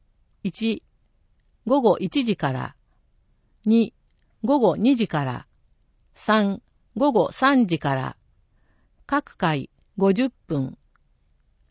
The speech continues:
場所、市役所新館一階会議室五。対象、おおむね四十五歳以上の人。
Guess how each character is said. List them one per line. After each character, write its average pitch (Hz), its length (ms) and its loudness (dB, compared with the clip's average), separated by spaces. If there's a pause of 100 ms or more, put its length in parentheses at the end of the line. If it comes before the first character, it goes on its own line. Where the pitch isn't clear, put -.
(120)
場 208 180 0
所、 220 320 0 (540)
市 - 160 -4
役 277 280 2
所 - 280 0
新 254 360 2
館 202 460 0
一 180 140 -6 (140)
階 226 380 0
会 269 300 2
議 277 140 0
室 - 240 -6
五。 151 280 -2 (1120)
対 233 260 0
象、 208 440 0 (380)
お 262 240 6
お - 20 4
む 254 100 4
ね 226 360 2
四 269 300 4
十 175 200 2
五 165 140 2
歳 254 360 2
以 269 60 0
上 190 240 2
の 139 140 -2
人。 - 360 -10